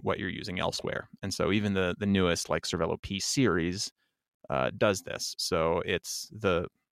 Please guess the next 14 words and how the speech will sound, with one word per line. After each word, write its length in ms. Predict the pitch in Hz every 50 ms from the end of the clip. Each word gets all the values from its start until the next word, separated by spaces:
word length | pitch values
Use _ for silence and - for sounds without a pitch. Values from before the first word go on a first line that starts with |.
| _ _
the 180 | - 117 113 -
classic, 680 | - - - 107 104 98 - 110 101 - - - - - _ _ _ _ _ _ _ _
you 100 | - 98
know, 140 | 87 85 82
expression 680 | - 85 - - - - 101 95 - - 98 95 92 92
of 500 | - 98 92 90 90 90 90 - - - _ _ _ _ _ _ _ _ _ _ _ _ _ _ _ _ - _ - -
the 120 | - -
P 180 | - - 95 98
two 240 | - - 85 87
and 80 | 92 92
the 60 | 82
P 200 | - - 95 92
three, 640 | - - - - 98 90 92 92 87 87 95 104 - _ _ - _ _ _ _ _ _ _ _ _ -
uh, 220 | - - 78 82